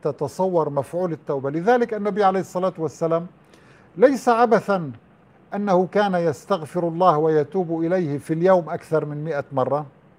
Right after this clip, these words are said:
إذا لنبدأ الاستغفار والتوبة إلى الله، ونستفيد من هذه الميزات الهائلة جدًا، ونكون في رحمة الله عز وجل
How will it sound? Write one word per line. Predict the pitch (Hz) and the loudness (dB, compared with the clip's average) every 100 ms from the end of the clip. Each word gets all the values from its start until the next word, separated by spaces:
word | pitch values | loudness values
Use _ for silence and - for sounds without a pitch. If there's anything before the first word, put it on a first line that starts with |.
| _ _ _ _ _ _ _ - - - - - 202 | _ _ _ _ _ _ _ -20 -20 -20 -20 -2 2
إذا | 175 202 | 4 4
لنبدأ | 180 175 196 170 170 - 160 | 4 2 2 2 -4 -2 -6
الاستغفار | 160 - - 160 - 175 165 | -6 -8 -4 -4 0 2 4
والتوبة | 147 123 - 165 151 | 2 0 0 2 0
إلى | 147 151 | -2 -4
الله، | 143 151 165 147 - - - - 131 | -2 -2 -2 -4 -14 -20 -20 -18 -6
ونستفيد | 143 143 120 - 156 131 208 226 196 110 - - - | -4 -2 -6 -6 -4 -2 2 2 2 -4 -18 -20 -12
من | 139 | -6
هذه | 135 175 151 139 | -2 -2 0 -2
الميزات | 135 131 139 135 120 151 147 139 | -2 -4 -4 -4 -2 0 -2 -4
الهائلة | 117 143 147 131 123 | -6 -4 -4 -4 -4
جدًا، | 131 123 139 147 - - - - 131 | -6 -6 -6 -6 -10 -20 -20 -16 -2
ونكون | 147 151 131 185 196 165 | 0 0 -2 -2 0 -2
في | 127 147 | -2 0
رحمة | 151 - 147 131 135 | 0 -2 -4 -6 -4
الله | 135 | -2
عز | 131 117 120 104 | 0 0 -4 0
وجل | 131 131 110 139 143 | 2 2 4 2 2